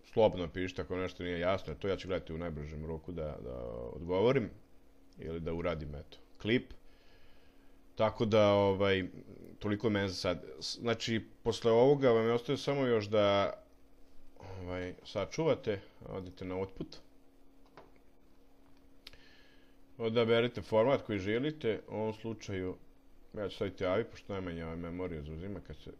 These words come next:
kad, kao fajl, kad se eksportuje. Ovdje odaberite rezoluciju, evo, ja sad, mm, ok, sedamsto dvadeset H D, pošto je, ovaj, avi.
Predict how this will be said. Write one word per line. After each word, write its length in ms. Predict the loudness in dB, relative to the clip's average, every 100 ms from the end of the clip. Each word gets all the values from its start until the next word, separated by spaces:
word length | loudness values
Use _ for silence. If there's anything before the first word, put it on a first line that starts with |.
| -16
kad, 100 | -16 -16 -12
kao 140 | -12 -10
fajl, 200 | -6 -6 -8 -14
kad 120 | -16
se 120 | -14
eksportuje. 600 | -14 -6 -6 0 0 0 -4 -20 -20 -20 -4
Ovdje 320 | 0 2 0 0
odaberite 840 | -4 -4 0 0 0 -2 -4 -4 -6 -18 -20 -20 -20 -20 -20 -20 -20 -20 -20 -14
rezoluciju, 880 | -12 -10 -6 -4 -4 -6 -8 -8 -8 -12 -8
evo, 160 | -6
ja 120 | -6
sad, 220 | -8 -12 -12 -14 -14 -10
mm, 340 | -6 -4 -2
ok, 120 | 0
sedamsto 540 | 0 0 -2 -6 -6 -4
dvadeset 400 | -4 -4 -8 -12
H 160 | -8 -6
D, 260 | -4 -4 -4 -10
pošto 280 | -14 -8 -4
je, 180 | -4 -4
ovaj, 280 | -4 -6 -10 -20 -20 -18 -18 -10
avi. 340 | -4 -2 -2